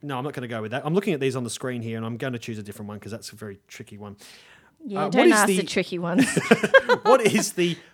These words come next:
Speaker 1: population of Australia approximately?
Speaker 2: Oh, I have no idea.
Speaker 1: All right, you wanna give me a ballpark figure?
Speaker 2: Um, <laughs>
Speaker 1: I can tell you it's something in the millions.
Speaker 2: Yeah, yeah. No, I figured that.
Speaker 1: Yeah,
Speaker 2: Um,
Speaker 1: okay.
Speaker 2: I actually don't know.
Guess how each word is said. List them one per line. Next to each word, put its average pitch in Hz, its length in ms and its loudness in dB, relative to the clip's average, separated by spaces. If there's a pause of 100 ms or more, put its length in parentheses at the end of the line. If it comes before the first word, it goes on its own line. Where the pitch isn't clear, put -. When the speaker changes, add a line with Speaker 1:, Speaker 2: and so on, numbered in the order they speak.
(140)
Speaker 1:
population 156 720 -2
of 123 120 -8
Australia 110 600 -6
approximately? - 1000 -4
Speaker 2:
Oh, 240 520 4
I 311 160 2
have 240 260 -2
no 208 840 2 (120)
idea. 185 920 -4 (140)
Speaker 1:
All 107 60 -12
right, 104 80 -14
you 127 40 -6
wanna 143 140 -4
give 143 100 -6
me 139 80 -4
a 135 60 -2
ballpark 226 640 6
figure? - 20 -
Speaker 2:
Um, 226 340 2 (1500)
<laughs> - 320 -2
Speaker 1:
I 170 60 -2
can 160 100 0
tell 233 180 6
you 247 120 6
it's - 140 2
something 190 200 -2
in 156 60 -4
the 131 80 -6
millions. 131 540 -6 (480)
Speaker 2:
Yeah, 240 420 4
yeah. 214 320 4
No, 214 160 4
I 233 140 4
figured 240 340 -2
that. 185 300 0
Speaker 1:
Yeah, 247 260 2
Speaker 2:
Um, 247 80 4
Speaker 1:
okay. 156 140 -2
Speaker 2:
I 359 80 -2
actually 554 680 -4 (120)
don't 190 400 0
know. 220 460 2